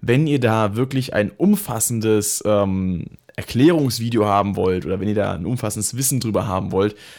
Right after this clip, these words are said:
dann guckt euch Content an von Leuten, die das wirklich selbst betreiben und die das, äh, die da voll Ahnung von haben. Ich hab's mir jetzt mal so sa-, so in dem Maße reingezogen, dass ich selbst weiß, was es ist.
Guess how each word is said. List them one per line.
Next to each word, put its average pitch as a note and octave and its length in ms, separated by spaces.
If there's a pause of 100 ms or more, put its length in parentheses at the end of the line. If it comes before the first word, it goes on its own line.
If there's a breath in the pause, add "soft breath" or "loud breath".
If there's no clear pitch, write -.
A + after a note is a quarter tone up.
(140 loud breath)
dann G2+ 180
guckt C3 300
euch A#2 320
Content B2+ 420
an A2+ 140
von G#2+ 140
Leuten, G#2+ 400
die G#2+ 80
das G2+ 460
wirklich B2+ 300
selbst A#2 240
betreiben B2 480
und G2 160
die G2 60
das, F#2+ 320
äh, E2 320 (180)
die A#2+ 100
da F#2+ 120
voll - 240
Ahnung A#2+ 180
von A#2 160
haben. A#2+ 240 (440 loud breath)
Ich - 60
hab's A#2 160
mir A#2+ 100
jetzt A2 120
mal G#2+ 100
so C3 240
sa-, B2 280
so C#3 320
in C3+ 100
dem C#3+ 340
Maße A#2+ 360
reingezogen, C#3 560
dass A#2 100
ich A2 80
selbst B2 340
weiß, B2 460
was A#2+ 200
es - 300
ist. - 380